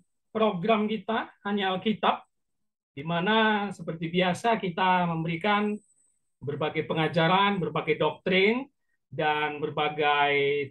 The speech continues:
tafsiran dari sudut pandang yang berbeda atau, uh, berbagai perspektif dan sisi lain. Tetapi hari ini khusus di dalam P A kita, P A YouTube Hanya Alkitab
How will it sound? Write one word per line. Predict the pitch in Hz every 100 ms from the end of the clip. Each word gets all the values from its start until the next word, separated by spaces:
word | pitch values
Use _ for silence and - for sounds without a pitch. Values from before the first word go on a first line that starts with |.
| 165
tafsiran | 160 - 294 196 139 139 165
dari | 147 143 147 160 170 202 196 190 _ _ _ 180 -
sudut | - - - 254 180 247 - 254
pandang | 240 240 233 240 226 208
yang | 208 208
berbeda | 185 185 170 240 160 120 -
atau, | 156 - 190 214 214 240 - _ _ _ _
uh, | 165 165 160 151 151
berbagai | 165 156 180 175 190 190
perspektif | 208 - - - - - -
dan | 160 147
sisi | - 165 - 147
lain. | 143 127
Tetapi | 127 196 208
hari | 254 254
ini | 277
khusus | 269 220 - 254
di | 220 220
dalam | 196 202 202
P | 226
A | 214 196
kita, | 180 165 160 190 247
P | 214
A | 156
YouTube | 185 185 170 185 165
Hanya | 175 165
Alkitab | 165 165 - 170